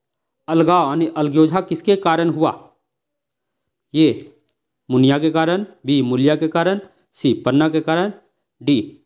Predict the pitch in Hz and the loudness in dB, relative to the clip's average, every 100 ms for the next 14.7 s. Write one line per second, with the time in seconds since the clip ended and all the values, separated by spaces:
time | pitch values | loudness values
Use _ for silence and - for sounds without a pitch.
0 | - 117 180 175 135 113 98 87 - - | -8 0 2 2 -2 -4 -8 -8 -14 -8
1 | 139 - 175 - 220 180 175 123 - _ | -6 -4 -4 -2 -2 0 -2 -4 -6 _
2 | _ - 135 156 196 202 175 165 185 175 | _ -2 2 2 4 2 4 4 4 2
3 | 113 - _ - 175 143 - 110 104 _ | -4 -14 _ -6 -2 -2 -4 -14 -20 _
4 | _ 131 135 160 165 117 156 151 104 - | _ -2 2 4 4 2 2 2 0 -6
5 | _ _ _ _ - 127 160 160 160 170 | _ _ _ _ -2 0 2 0 -2 -2
6 | 139 127 156 165 143 135 185 214 - _ | -2 0 2 4 2 2 0 -2 -12 _
7 | _ _ _ _ 156 151 196 185 160 156 | _ _ _ _ -2 0 4 4 4 4
8 | 175 170 160 151 139 165 196 147 139 143 | 2 0 -2 -2 2 2 2 0 0 2
9 | 156 147 139 208 311 - _ - 143 139 | 2 2 2 2 0 -8 _ -8 -4 -2
10 | 117 107 98 95 - - - 160 - 165 | -2 -4 -4 -6 -8 -12 -2 0 2 0
11 | 175 175 175 151 143 180 160 165 202 - | 2 4 4 2 -2 -2 2 2 2 -6
12 | _ _ 120 143 151 180 165 160 151 139 | _ _ -2 0 2 2 0 0 0 2
13 | 165 151 190 220 - _ _ _ 131 127 | 0 2 0 -2 -12 _ _ _ -12 0
14 | 147 139 131 131 185 247 | 2 2 0 2 0 0